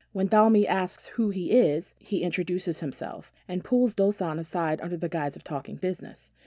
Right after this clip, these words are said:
Thankful for the save, Dosan follows him and they have an overly loud fake conversation, and Ji Pyong tells him to laugh at nothing. Dalmi and her family look on from across the room.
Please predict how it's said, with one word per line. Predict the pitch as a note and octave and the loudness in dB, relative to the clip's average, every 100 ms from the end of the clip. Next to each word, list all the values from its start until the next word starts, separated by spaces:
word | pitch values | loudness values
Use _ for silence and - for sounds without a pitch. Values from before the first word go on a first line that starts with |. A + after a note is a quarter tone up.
| - _ | -20 _
Thankful | A#3+ B3 B3 | 0 2 2
for | G#3+ F3 | 0 -2
the | - | -4
save, | - A#3+ F#3+ E3+ | -2 0 0 0
Dosan | F#3 F3+ D#3+ D#3 | -2 0 -4 -2
follows | G#3+ G#3 F3 D3 | 0 2 0 -2
him | C3+ C3+ | -6 -4
and | D#3+ | -4
they | E3 | -2
have | F3 | -4
an | F3 | -4
overly | - A3 A3 F3+ | -2 -2 0 -2
loud | D#3 C#3+ C#3+ | -2 -2 -2
fake | - A3 A#3 | -4 -6 -4
conversation, | F#3 D#3 D#3+ - D3+ D#3 E3 - - _ | -6 -6 -6 -6 -6 -6 -12 -16 -20 _
and | F#3 | -4
Ji | G3 A3+ | -2 -2
Pyong | F#3+ - | -2 0
tells | F#3 D#3+ | -2 0
him | D#3 | -2
to | D#3+ | -2
laugh | D3 C3 | -2 -4
at | - | -8
nothing. | D3 C#3 - - _ _ _ _ _ _ _ _ _ | -8 -8 -10 -16 _ _ _ _ _ _ _ _ _
Dalmi | G#3+ B3 B3+ | 4 6 6
and | A3 | 6
her | G#3 | 2
family | F#3+ F3+ E3+ | 2 2 0
look | D#3+ - | 0 -2
on | D#3 D#3 | -4 -4
from | C#3 | -4
across | C#3 C#3+ C#3 - | -6 -6 -6 -8
the | C#3 | -8
room. | D3 D3 - | -6 -6 -10